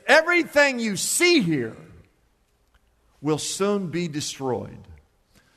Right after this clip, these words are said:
Those are the bookends. Now, so what is this story about? What is the basis for the story? Write these two things down quickly. Number one, the purity of the woman's heart is far more important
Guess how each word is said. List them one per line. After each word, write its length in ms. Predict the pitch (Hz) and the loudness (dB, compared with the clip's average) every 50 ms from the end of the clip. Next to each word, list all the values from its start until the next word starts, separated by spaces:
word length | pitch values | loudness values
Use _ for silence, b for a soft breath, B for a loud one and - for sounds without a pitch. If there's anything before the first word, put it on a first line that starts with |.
| _ _ - | _ _ -2
Those 320 | 120 160 185 196 175 - | 2 4 4 4 4 2
are 100 | 170 151 | 0 0
the 120 | 127 139 127 | 0 -2 0
bookends. 920 | - 202 220 220 - 135 110 92 90 80 85 - - - - - - - - _ _ _ - | 2 2 2 2 -2 -8 -8 -8 -10 -14 -20 -20 -20 -20 -20 -20 -20 -20 -20 _ _ _ -12
Now, 380 | - 143 170 185 165 117 - - - b b b b b b b | -4 -2 0 2 0 0 -2 -8 -18 b b b b b b b
so 160 | b - 170 | b -8 -6
what 200 | 160 151 196 208 | -2 2 4 4
is 160 | 202 190 139 135 | 4 2 0 0
this 180 | 180 170 - | -2 -2 -2
story 360 | - - 180 165 160 151 151 | -2 -2 0 0 2 2 2
about? 380 | 156 147 143 185 208 196 160 143 | 0 0 0 2 2 2 0 0
What 160 | 135 170 202 | -2 0 0
is 140 | 196 175 - | 0 0 0
the 100 | 131 156 | -2 -4
basis 540 | 139 123 123 196 233 247 180 - 151 131 - | -4 0 2 2 2 2 0 -4 -8 -10 -12
for 140 | - 151 135 | -10 -10 -8
the 100 | 127 117 | -8 -8
story? 440 | - - - 139 123 117 110 107 | -8 -6 -4 -2 -2 -2 -2 -2
Write 260 | 104 123 156 185 185 190 | 0 2 2 2 0 -2
these 160 | 190 180 - | -8 -8 -8
two 160 | - 185 180 | -8 -8 -6
things 240 | - 170 170 165 135 | -2 -2 -2 -2 -2
down 220 | - 160 151 151 | -4 -4 -4 -4
quickly. 440 | - 147 139 - - 110 104 87 85 | -4 -6 -6 -6 -4 -8 -10 -10 -10
Number 260 | 90 117 143 147 151 160 | -8 -6 -4 -4 -4 -4
one, 400 | 151 160 165 170 185 208 202 175 - b b b b b b b b b b b b b b b b b b b b _ _ _ _ - | -2 0 0 0 0 -2 -6 -12 -16 b b b b b b b b b b b b b b b b b b b b _ _ _ _ -8
the 120 | 131 127 | -8 -8
purity 640 | 127 - - - - 185 202 214 220 220 240 240 | -8 -8 -10 -4 0 2 4 4 2 0 0 0
of 140 | 226 190 139 | 0 0 0
the 80 | 135 143 | -2 -4
woman's 600 | 131 139 180 196 196 196 196 185 147 - - - _ _ _ _ _ _ _ | -2 -2 -4 -4 -4 -4 -6 -8 -10 -10 -14 -14 _ _ _ _ _ _ _
heart 540 | - - 170 151 117 90 - - - - - _ _ _ _ _ _ _ _ _ _ _ _ _ _ _ _ _ _ _ _ _ _ _ _ _ _ _ - | -6 0 0 0 0 0 -6 -14 -20 -20 -20 _ _ _ _ _ _ _ _ _ _ _ _ _ _ _ _ _ _ _ _ _ _ _ _ _ _ _ -4
is 220 | - 143 135 - | -4 -4 -2 -4
far 380 | - - 170 175 180 190 202 202 | -6 -2 2 4 4 4 4 2
more 240 | 190 185 185 175 165 | 0 0 0 0 -2
important 580 | 151 151 - - 180 170 156 131 123 110 98 | -2 -6 -6 -2 0 0 0 -2 -6 -12 -12